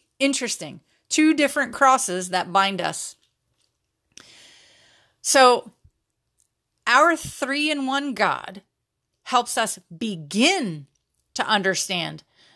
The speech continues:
just how much more there is to him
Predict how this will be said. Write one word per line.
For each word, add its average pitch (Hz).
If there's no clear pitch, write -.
just 214
how 262
much 254
more 208
there 208
is 208
to 202
him 185